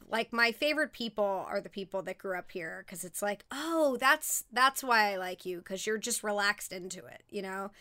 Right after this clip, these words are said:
'Cause I think you meet a lot of people, and they come to L A and they try and be L A, whatever that is in their mind that they grew up watching or think that, you know, but I don't know, the, the locals are a little bit more, you know.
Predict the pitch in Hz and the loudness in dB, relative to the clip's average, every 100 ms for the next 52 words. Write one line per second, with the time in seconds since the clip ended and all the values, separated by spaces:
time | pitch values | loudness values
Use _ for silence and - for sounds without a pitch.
0 | - _ 214 240 220 302 285 262 233 220 | -20 _ -2 -2 0 -2 -2 -4 -2 0
1 | 196 196 196 202 196 190 190 185 185 - | 0 0 -4 -6 -6 -4 -2 -4 -6 -10
2 | _ _ _ _ _ _ 196 220 208 202 | _ _ _ _ _ _ -4 -2 -2 -2
3 | 196 _ - 214 220 214 - 202 208 208 | -4 _ -2 0 2 0 0 0 2 2
4 | 196 196 - 202 190 165 208 208 208 196 | 0 -4 -2 -2 -2 -8 -6 -2 -2 -2
5 | 190 185 190 196 220 233 262 277 277 254 | -4 -4 -2 -4 -2 0 4 8 10 8
6 | 240 226 220 202 190 196 202 208 - 202 | 6 2 2 2 0 -2 -4 -6 -6 -4
7 | 202 190 208 196 196 185 - 196 196 190 | -4 -2 -2 -2 -2 -4 -2 -4 -4 -8
8 | - 190 202 185 _ - 190 - 233 202 | -10 -8 -6 -8 _ -6 -6 -4 -2 -2
9 | 190 208 - 233 208 202 190 - 202 202 | -2 -2 2 0 0 -2 -6 -4 -4 0
10 | 220 214 196 185 185 180 185 185 - 185 | -2 -2 -4 -4 -6 -6 -6 -6 -8 -8
11 | 175 170 170 175 _ _ _ _ _ _ | -8 -8 -8 -12 _ _ _ _ _ _
12 | _ _ - 202 98 95 | _ _ -10 -8 -8 -14